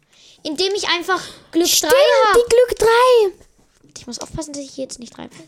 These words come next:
Speaker 2: Aber ich glaub, das funktioniert bei Ancient Debris nicht.
Speaker 1: Ich glaub schon.
Speaker 2: Nee, ich
Speaker 1: Oder
Speaker 2: wei-
Speaker 1: nur bei Erzen.
Speaker 2: Ja, k-, äh, keine Ahnung. Also, du bist zwar ein Erz, aber ich weiß nicht, ob's bei dem funktioniert. Ka-, ähm, kannst du mal ausprobieren?
Speaker 1: Ja, machst du den Amboss?
Speaker 2: Hm, kannst du machen? Ich geb dir die Eisenblöcke.
Speaker 1: Okay,
Speaker 2: Ich,
Speaker 1: passt.
Speaker 2: ich leg sie in die Truhe, okay?
Speaker 1: Passt, ich lauf.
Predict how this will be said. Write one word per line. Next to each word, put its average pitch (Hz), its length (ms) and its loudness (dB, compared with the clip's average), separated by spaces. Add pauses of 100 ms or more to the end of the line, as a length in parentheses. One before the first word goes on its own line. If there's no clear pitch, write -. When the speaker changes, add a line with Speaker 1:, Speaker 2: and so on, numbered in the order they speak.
(100)
Speaker 2:
Aber 285 120 0
ich 294 80 -4
glaub, 330 200 0
das 339 120 -6
funktioniert 339 480 2
bei 339 160 0
Ancient 277 300 0
Debris 254 320 -2
nicht. 247 300 -2
Speaker 1:
Ich - 120 -10
glaub 220 220 -10
schon. 320 460 -2 (480)
Speaker 2:
Nee, 220 220 -4 (340)
ich - 60 -20
Speaker 1:
Oder 262 160 -4
Speaker 2:
wei- - 60 0
Speaker 1:
nur 330 100 -4
bei 269 120 -4
Erzen. 208 480 -10 (280)
Speaker 2:
Ja, 247 140 -2
k-, - 140 -16
äh, - 160 -6
keine 254 260 -2
Ahnung. 269 360 -2 (200)
Also, 277 320 -2
du 254 60 -2
bist 339 220 0
zwar 330 120 -2
ein 302 80 -2
Erz, 269 240 -6
aber 285 140 -2
ich 262 120 -6
weiß 262 180 -4
nicht, 294 160 -6
ob's 269 140 -10
bei 269 100 -8
dem 262 160 -4
funktioniert. 254 480 -6 (220)
Ka-, - 240 -4
ähm, 302 180 0
kannst 320 240 -4
du 349 40 0
mal 254 200 2
ausprobieren? 226 500 -4
Speaker 1:
Ja, 339 120 -4 (160)
machst 339 200 -8
du - 60 -6
den 381 100 -8
Amboss? 330 420 -6 (180)
Speaker 2:
Hm, 285 180 0
kannst 339 320 0
du 339 60 4
machen? 370 260 2
Ich 330 100 0
geb 320 160 -4
dir 330 100 0
die 302 60 2
Eisenblöcke. 269 480 -2
Speaker 1:
Okay, 302 80 -6
Speaker 2:
Ich, 254 100 -6
Speaker 1:
passt. - 40 -6
Speaker 2:
ich 302 120 0
leg 320 160 -2
sie 370 100 2
in 339 60 4
die 330 100 4
Truhe, 311 260 -2
okay? 311 280 -4
Speaker 1:
Passt, 311 200 -12
ich 277 160 -12
lauf. 262 180 -10